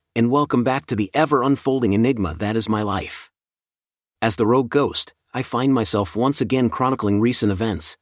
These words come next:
a narrative thread that has thrust me into the heart of a quest both mysterious and perilous. But before we dive headfirst into the mysteries that await, allow me to extend my gratitude to those who have joined our journey recently.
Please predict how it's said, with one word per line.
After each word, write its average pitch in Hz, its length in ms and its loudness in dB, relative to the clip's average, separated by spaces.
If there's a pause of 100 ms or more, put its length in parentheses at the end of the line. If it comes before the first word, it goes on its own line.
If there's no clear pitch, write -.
(120)
a 104 60 -2
narrative 127 400 2
thread 123 340 0
that 107 120 -2
has 104 120 -2
thrust 131 380 -2
me 110 160 2
into 117 140 -2
the 98 60 0
heart 120 280 0
of 95 100 -8
a 95 60 -2
quest - 440 -4
both 117 240 0
mysterious 104 720 0
and 110 160 0
perilous. 87 560 -2 (920)
But 117 100 0
before 120 320 0
we 143 140 2
dive 135 340 0
headfirst 117 540 0
into 113 160 0
the 101 60 2
mysteries 90 480 0
that 104 180 -2
await, 113 400 0 (200)
allow 123 240 0
me 160 140 2
to 131 120 4
extend 131 400 2
my 98 100 2
gratitude 113 560 0
to 104 80 -2
those 110 240 2
who 113 80 0
have 104 120 0
joined 139 300 0
our 101 100 2
journey 117 340 0
recently. 87 680 -4